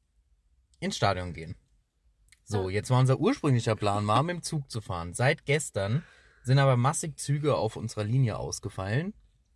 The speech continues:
Speaker 1: Deswegen haben wir uns dazu entschieden, nicht mit dem Zug zu fahren.
Speaker 2: Richtig, weil ihr kennt uns ja, wir haben da
Speaker 1: Ja.
Speaker 2: ja echt nie Glück.
Speaker 1: Und heute Abend nach dem Spiel gäbe es exakt zwei Züge. Also eine sehr hohe Wahrscheinlichkeit, dass wir wieder nicht nach Hause kommen würden.
Speaker 2: Richtig.
Speaker 1: Übrigens, dreimal dürft ihr raten, angeblich aktuell fahren sie noch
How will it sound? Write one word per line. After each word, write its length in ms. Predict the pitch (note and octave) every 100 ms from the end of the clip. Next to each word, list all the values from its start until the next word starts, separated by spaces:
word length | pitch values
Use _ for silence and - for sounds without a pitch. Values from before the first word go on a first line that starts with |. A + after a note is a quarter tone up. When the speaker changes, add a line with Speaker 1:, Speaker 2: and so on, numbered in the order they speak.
| _ - _ _ _
Speaker 1:
Deswegen 300 | - G#2 A2
haben 80 |
wir 80 | B2
uns 100 | A#2+
dazu 180 | A2+ -
entschieden, 380 | A2 - B2 C3+
nicht 260 | D3 -
mit 140 | F#2+ F2
dem 140 | F#2
Zug 240 | - G2 -
zu 100 | F2+
fahren. 140 | -
Speaker 2:
Richtig, 220 | C#4+ B3+ A3
weil 180 | A3
ihr 100 | A#3+
kennt 300 | - B3 B3
uns 220 | C#4+ C#4+ -
ja, 220 | C#4+ C4
wir 120 | A#3+
haben 280 | A3 A3+ A3
da 120 | G#3
Speaker 1:
Ja. 40 | G#3+
Speaker 2:
ja 180 | G3+ - _ -
echt 360 | A#3 - - -
nie 300 | A#3 A#3 A3+
Glück. 500 | G3 - B3 - - - _
Speaker 1:
Und 120 | G2+ G2+
heute 220 | G#2+ F#2+
Abend 180 | A2 G2+
nach 160 | A2+
dem 160 | C3 B2+
Spiel 240 | - B2+
gäbe 240 | A2+ A2 A2
es 100 | G#2+
exakt 440 | G#2 A#2 B2 -
zwei 300 | - A#2 A#2+
Züge. 400 | - A#2 G2+ F#2+
Also 220 | - G#2+
eine 120 | A2+ A#2
sehr 260 | E3+ F#3
hohe 220 | D3+ C#3
Wahrscheinlichkeit, 640 | A#2+ A#2 A#2+ A2+ - A#2 A2
dass 140 | -
wir 100 | A2
wieder 220 | A2+ A2
nicht 260 | A2+ C#3+ -
nach 100 | C#3+
Hause 280 | A2 E2+ E2+
kommen 260 | E2+ E2+
würden. 200 | - -
Speaker 2:
Richtig. 360 | A4+ C5+ - - - - B2+ _ -
Speaker 1:
Übrigens, 420 | A2+ - C3 C3 -
dreimal 220 | C3 C3+
dürft 160 | B2+
ihr 100 | A2+
raten, 220 | A2+ C3+ B2+
angeblich 480 | A2+ B2 C3+ B2+
aktuell 280 | A#2 - A2+
fahren 260 | - G2 F2+
sie 80 | F2
noch 160 | E2+